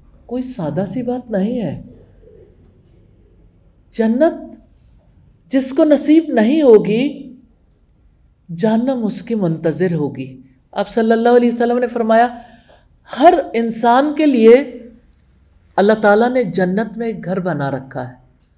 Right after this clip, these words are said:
एक घर उसका जहन्नुम में भी बना रखा है। तो जो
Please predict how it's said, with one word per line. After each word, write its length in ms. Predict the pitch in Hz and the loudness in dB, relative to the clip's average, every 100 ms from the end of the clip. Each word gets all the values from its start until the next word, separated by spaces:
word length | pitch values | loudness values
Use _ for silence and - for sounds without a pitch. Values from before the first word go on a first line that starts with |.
| _ _ _ _ _ _ 233 | _ _ _ _ _ _ 0
एक 240 | 254 240 | 0 0
घर 140 | 214 214 | 2 2
उसका 280 | 208 - 226 | 0 -6 -4
जहन्नुम 460 | 196 165 165 196 | -2 -2 -2 -2
में 100 | 208 | -2
भी 120 | 202 202 | -2 -2
बना 240 | 160 147 | -2 -2
रखा 300 | 139 143 143 | -4 -6 -16
है। 200 | 139 - _ _ _ _ _ _ _ _ _ _ _ _ _ _ - | -18 -20 _ _ _ _ _ _ _ _ _ _ _ _ _ _ -2
तो 120 | 208 | 0
जो 180 | 196 233 | 4 2